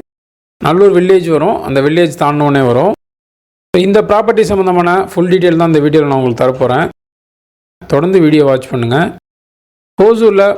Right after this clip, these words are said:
ப்ராப்பர்ட்டி வாங்கணும் அப்படின்னு உங்களுக்கு ட்ரீம் இருந்தா நம்ம சேனலை ஃபாலோ பண்ணிக்கோங்க. இந்த ஜெயின் ஃபார்ம் லேஅவுட்ல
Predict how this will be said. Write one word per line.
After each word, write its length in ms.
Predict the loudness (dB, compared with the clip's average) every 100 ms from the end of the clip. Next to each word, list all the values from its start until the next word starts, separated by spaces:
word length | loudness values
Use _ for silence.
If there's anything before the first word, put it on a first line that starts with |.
| -4
ப்ராப்பர்ட்டி 340 | -4 -2 -2 -2
வாங்கணும் 340 | -2 -2 -2 -4
அப்படின்னு 260 | -6 -4 0
உங்களுக்கு 220 | -2 -2
ட்ரீம் 160 | -2 0 0
இருந்தா 220 | 0 -2 -4 -12 -8
நம்ம 140 | -6 -4
சேனலை 240 | -2 -2 -2
ஃபாலோ 200 | -2 -2 -2
பண்ணிக்கோங்க. 380 | -4 -4 -2 -2 -4 -12 _ _ _ _ _ _ _ _ _ 0
இந்த 120 | 2 2 0
ஜெயின் 180 | 0 0
ஃபார்ம் 200 | 0 2
லேஅவுட்ல 360 | 0 0 0